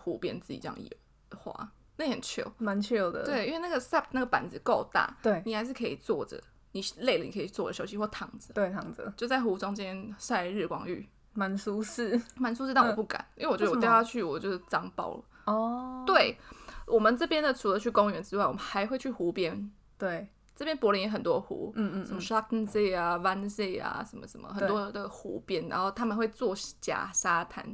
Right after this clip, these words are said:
Speaker 2: 嗯，嗯，嗯。
Speaker 1: 啊，他们就是没，没有海，他们
Speaker 2: 没有海。
Speaker 1: 想说用湖来，就是，就什么，嗯，嗯，嗯，嘛，就是什么？
Speaker 2: 模拟哦。
Speaker 1: 模拟，对，对，对，对，想说
Speaker 2: 假装在海边。
Speaker 1: 我，对，假装在海边，
Speaker 2: 嗯。
Speaker 1: 就是，对。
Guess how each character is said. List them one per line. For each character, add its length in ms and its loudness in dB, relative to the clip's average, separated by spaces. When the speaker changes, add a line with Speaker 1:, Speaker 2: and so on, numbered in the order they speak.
Speaker 2:
嗯， 120 2
嗯， 240 0
嗯。 240 -4
Speaker 1:
啊， 120 6
他 80 12
们 80 6
就 80 -2
是 60 -2
没， 280 -2
没 100 -2
有 100 0
海， 320 -6
他 100 -6
们 100 0
Speaker 2:
没 0 -
有 100 -2
海。 100 -10
Speaker 1:
想 160 -4
说 160 0
用 200 2
湖 260 -2
来， 240 2
就 80 -6
是， 280 -2
就 140 -4
什 40 0
么， 140 -2
嗯， 240 -4
嗯， 180 -6
嗯， 300 -8
嘛， 200 2
就 80 -6
是 360 0
什 120 -6
么？ 100 -2
Speaker 2:
模 220 -2
拟 200 -2
哦。 60 0
Speaker 1:
模 200 4
拟， 220 2
对， 120 0
对， 120 -2
对， 360 4
对， 60 -2
想 160 0
说 300 0
Speaker 2:
假 160 4
装 200 4
在 160 4
海 180 -4
边。 140 -12
Speaker 1:
我， 60 2
对， 60 4
假 100 2
装 140 6
在 100 4
海 140 -2
边， 200 -2
Speaker 2:
嗯。 60 -4
Speaker 1:
就 160 -2
是， 220 0
对。 280 8